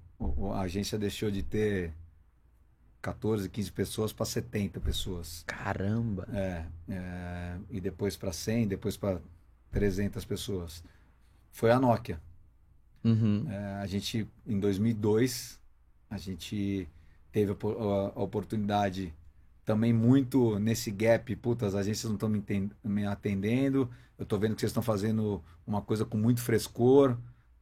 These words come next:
Speaker 1: com muita inovação, com muito detalhe e, e cuidado na execução. A gente tá precisando disso.
Speaker 2: Aham.
Speaker 1: Vocês querem começar pequenininho?" Porque a gente ainda era pequeno.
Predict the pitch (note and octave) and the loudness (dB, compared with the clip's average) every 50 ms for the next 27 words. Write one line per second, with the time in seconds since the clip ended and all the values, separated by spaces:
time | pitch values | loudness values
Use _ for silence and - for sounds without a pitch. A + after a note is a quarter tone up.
0 | _ _ _ _ - G#2+ G#2 G2+ G2+ G2+ G2+ G2+ A2 B2+ C#3+ C3+ B2 C3 A2+ A2+ | _ _ _ _ -4 0 0 2 2 2 4 6 6 6 6 4 4 2 2 4
1 | A2 G2+ G2+ F2+ - - - A2 A#2+ B2+ C3 C3 B2+ B2 A#2+ A#2+ - - _ _ | 2 0 0 -2 -2 0 2 4 4 4 4 4 2 0 -2 -4 -10 -18 _ _
2 | _ _ _ _ - G#2+ G#2+ A2 B2 C#3 C#3 B2+ - D3 C#3+ C3+ B2+ A2+ G2+ G2+ | _ _ _ _ -4 0 2 4 4 4 4 2 2 2 4 4 4 4 2 -2
3 | - - - A2 A2+ A2 A2+ - - A2+ A2 A#2+ B2 A#2+ A#2 A#2 A#2 A#2 A2+ A2 | -6 -6 0 2 2 2 0 -2 -2 2 4 6 6 6 6 4 4 2 0 0
4 | - - A2+ G#2+ A#2 - C3 A2+ G#2 - - - A2+ G#2 G2+ G#2+ A2 A#2 A#2 A2+ | -2 -2 -2 -2 0 0 0 -2 -2 -2 -2 -2 -2 0 2 4 6 6 6 4
5 | G#2 G#2+ G#2 A2+ A#2 A2+ G#2 A2+ G#2+ - - - - - A2 A#2 C3 C3+ C3 B2 | 4 2 2 2 2 2 2 0 -2 -4 -6 -4 -2 0 2 4 4 2 2 -2
6 | - - - - _ - _ _ _ - G#2+ G2+ G#2+ - - A2+ - - A#2+ A2+ | -6 -14 -20 -20 _ -20 _ _ _ -4 -2 -2 -2 0 -2 -4 -4 -2 0 2
7 | A#2+ B2+ C3+ B2 A#2+ A2+ G2 - - - - - - _ - - G2 G2 G2 F#2+ | 2 2 2 2 0 0 0 -2 -4 -6 -8 -10 -16 _ -4 -2 2 4 4 4
8 | F#2+ G#2+ C3+ - - - - A2+ G#2+ - - - - - - - C#3+ D3+ D3 - | 4 2 0 -6 -12 -6 -4 -2 -2 -2 -4 -10 -16 -2 4 6 6 6 6 4
9 | C#3 B2+ A#2+ A#2+ - B2+ A#2+ A2 F#2+ - - - - - - - - - - - | 2 2 2 2 4 4 4 4 2 0 -8 -16 -16 -12 -12 -12 -12 -12 -14 -20
10 | - - - G2 - B2 A2 A2+ A#2+ B2+ B2+ - - A2 G#2 A#2 A#2+ - F#3 A3+ | -16 -12 -12 -8 -4 -2 0 2 2 2 0 0 -2 -2 -2 0 -2 -2 -2 -4
11 | C#4+ D4+ C#4 A3 C#3+ C3+ C#3 C#3+ B2+ A#2 - B2 - - A#2 A#2 A2 G2+ | -4 -4 -4 -2 4 6 6 6 6 4 0 -4 -4 0 0 0 0 0